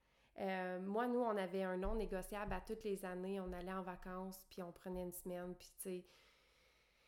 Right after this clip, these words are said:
je me trouve tellement chanceuse d'avoir fait ça, d'a-, d'a-, de, d'avoir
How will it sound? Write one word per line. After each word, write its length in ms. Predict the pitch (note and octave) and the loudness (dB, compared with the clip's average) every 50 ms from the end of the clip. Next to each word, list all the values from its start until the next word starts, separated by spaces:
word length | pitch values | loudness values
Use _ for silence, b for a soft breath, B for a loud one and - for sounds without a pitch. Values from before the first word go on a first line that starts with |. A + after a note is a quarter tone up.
| B B | B B
je 120 | B G3 G3 | B -2 0
me 100 | A3 G#3 | 0 0
trouve 300 | G#3+ - - G3 G3 - | 0 0 -2 -2 -2 0
tellement 260 | G#3 G3+ G3 G3+ G3+ | 0 2 2 2 0
chanceuse 460 | - - G3 F#3+ G3 - G#3+ G#3+ G#3 | 0 -2 -4 -4 -2 -2 -2 0 2
d'avoir 360 | G#3 F#3+ F3+ F#3+ F#3 F#3 F#3 - | 2 2 2 2 2 0 0 -2
fait 200 | - G3+ F#3 F3+ | -4 -2 -2 0
ça, 360 | - - - A3 A3 A3 G#3 | 0 -2 -2 -2 -2 0 0
d'a-, 200 | G3 F#3+ - - F#3+ | 0 0 0 0 -2
d'a-, 220 | F#3 F#3+ F#3 E3+ | -2 0 0 0
de, 160 | F#3 G3 F#3+ | 0 0 0
d'avoir 480 | F#3 F#3+ F#3 F3+ F3+ F#3 F#3 F#3+ F#3+ | 0 0 -2 -2 0 0 0 -2 -2